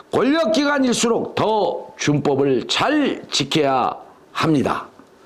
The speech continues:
박정희 정권의 독재라는 흑역사는 분명히 존재했지만,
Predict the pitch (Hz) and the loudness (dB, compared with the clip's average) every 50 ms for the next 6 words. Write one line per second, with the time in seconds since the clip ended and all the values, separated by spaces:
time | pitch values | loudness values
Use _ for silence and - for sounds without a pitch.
0 | - - - - - - - - - - - - 180 - - - 311 311 269 302 | -20 -20 -20 -18 -18 -18 -18 -18 -14 -6 -4 -2 -2 0 0 0 2 2 2 2
1 | 311 311 302 294 277 269 233 - - - - - - 202 233 240 - - 226 226 | 2 2 2 2 2 0 0 -2 -6 -10 -6 -2 0 2 2 2 2 2 0 2
2 | 220 226 220 208 175 139 - - - - - 139 156 147 - - - 214 202 190 | 2 2 2 0 0 -2 -4 -6 -10 -6 -4 -2 -2 -2 -4 -2 0 2 2 4
3 | 185 185 196 190 175 - - - - - - - - 285 339 339 311 226 - 285 | 2 2 2 0 0 -2 -6 -8 -14 -18 -8 -2 0 2 2 2 2 2 0 0
4 | 269 254 247 - - - - - - - - 160 214 269 311 339 349 339 339 339 | 2 2 0 0 -2 -6 -8 -12 -8 -4 0 0 2 2 2 2 2 2 2 2
5 | 294 208 139 - - - - - - - - - - 160 175 185 170 190 160 151 | 2 0 0 -2 -4 -8 -14 -20 -20 -16 -8 -2 0 0 2 2 2 2 2 2
6 | 151 - - 147 127 110 78 - | 0 -2 -2 -2 -2 -2 -2 -4